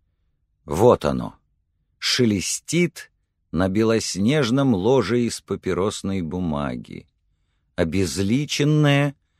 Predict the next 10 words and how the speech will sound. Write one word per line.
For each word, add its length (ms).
подобное 600
часовым 640
пружинам 760
для 180
набивки 560
старого 560
дивана 460
вместо 480
конского 600
волоса. 720